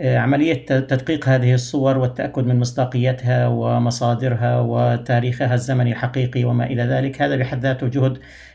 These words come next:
آه، يعني استهلك وقت، آه، ليس بالقليل.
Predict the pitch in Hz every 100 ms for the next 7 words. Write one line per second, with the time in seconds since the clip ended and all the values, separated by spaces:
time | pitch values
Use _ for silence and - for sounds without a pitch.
0 | _ 139 117 127 123 123 131 131 127 127
1 | 127 123 - 120 117 117 117 135 135 117
2 | 113 123 117 139